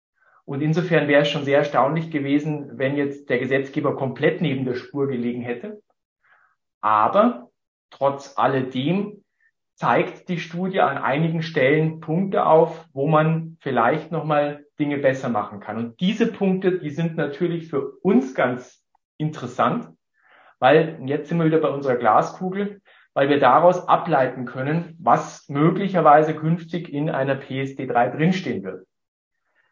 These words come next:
Um das Ganze so ein bisschen zu gliedern, hat die Studie aus diesen Verbesserungsvorschlägen drei Säulen gemacht. Die erste Säule,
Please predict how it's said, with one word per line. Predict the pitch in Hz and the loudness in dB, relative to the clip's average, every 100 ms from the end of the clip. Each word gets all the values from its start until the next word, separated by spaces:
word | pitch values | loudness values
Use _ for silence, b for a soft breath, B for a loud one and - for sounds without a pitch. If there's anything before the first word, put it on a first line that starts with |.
| _ _ _ | _ _ _
Um | 175 180 | 0 2
das | 180 | 4
Ganze | 160 180 202 | 4 4 2
so | 185 | 0
ein | 170 | 0
bisschen | 185 - - 175 - | 0 -6 -2 -2 -2
zu | - 175 151 156 - | -6 0 0 0 -10
gliedern, | 151 147 185 220 220 226 - _ _ _ _ _ _ _ | -10 -6 0 2 2 -2 -8 _ _ _ _ _ _ _
hat | - 143 - - | -2 -2 -2 -10
die | 151 | -10
Studie | - 147 175 185 185 180 - | -10 -8 -6 0 2 2 0
aus | 131 143 143 - | 0 0 0 -10
diesen | 151 143 135 | -10 -8 -10
Verbesserungsvorschlägen | - - - - - - 170 175 - 160 156 156 151 143 123 | -12 -10 -4 -2 -2 -2 -2 -2 -2 6 6 6 0 0 -2
drei | 120 117 | 2 2
Säulen | 117 113 123 175 196 | 0 2 2 2 0
gemacht. | 190 190 190 - | 0 0 -2 -10
Die | - | -2
erste | 120 147 170 | -2 -2 -6
Säule, | 160 156 160 165 165 B | 2 4 4 2 -2 B